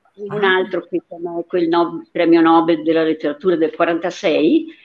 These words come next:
Speaker 2: e, mm, e, <laughs> e, e poi,
Speaker 1: Beh.
Speaker 2: ehm, scusa, volevi dire qualcosa?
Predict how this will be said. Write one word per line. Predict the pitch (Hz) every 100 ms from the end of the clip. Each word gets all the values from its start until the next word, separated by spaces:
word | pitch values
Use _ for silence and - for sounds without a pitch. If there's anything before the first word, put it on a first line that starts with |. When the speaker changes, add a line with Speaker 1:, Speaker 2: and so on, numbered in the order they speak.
| _ _
Speaker 2:
e, | 196 202 196 190
mm, | 185 180 170 170 165 156 156 151 _ _
e, | - 170 -
<laughs> |
e, | 196 - - - 180 - - - 370 - 320 262 415 -
e | - -
poi, | - 240 220
Speaker 1:
Beh. | 311 - - - 220
Speaker 2:
ehm, | 202 214 208 208 208 190 180 - _ _ _ _ _
scusa, | _ _ 233 175
volevi | 170 190 202
dire | 202 208
qualcosa? | 214 196 262 202 220